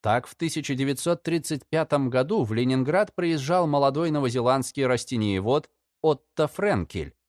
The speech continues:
чтобы познакомиться с Вавиловым и с работой Института по пшеницам и картофелю.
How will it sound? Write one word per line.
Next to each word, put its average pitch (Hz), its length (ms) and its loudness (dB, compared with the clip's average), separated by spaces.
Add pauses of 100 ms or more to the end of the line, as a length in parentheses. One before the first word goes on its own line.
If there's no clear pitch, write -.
чтобы 185 320 -2
познакомиться 151 720 0
с - 100 -6
Вавиловым 170 720 2
и 165 80 -4
с - 120 -6
работой 135 640 0
Института 131 680 -2
по 110 140 0
пшеницам 104 760 -2
и 110 80 -6
картофелю. 101 680 -2